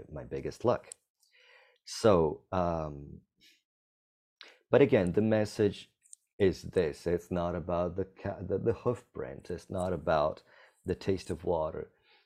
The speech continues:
Um, the message of these verses is Shri Guru is everywhere.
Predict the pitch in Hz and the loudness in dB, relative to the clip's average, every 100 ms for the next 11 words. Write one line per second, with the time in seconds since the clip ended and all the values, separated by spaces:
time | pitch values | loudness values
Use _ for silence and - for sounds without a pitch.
0 | _ _ - 82 73 69 69 67 71 _ | _ _ -8 -6 -6 -8 -10 -14 -20 _
1 | _ _ 95 90 87 85 - 95 82 - | _ _ -4 -2 0 -2 -2 -2 -2 -2
2 | - 90 80 80 - 71 69 - 73 67 | -8 -8 -4 -6 -4 -6 -6 -6 -6 -6
3 | - - - 87 78 78 73 69 69 80 | -8 -10 -4 -2 0 -2 -2 -2 -4 -4
4 | 76 78 65 60 60 58 | -2 -4 -6 -8 -10 -14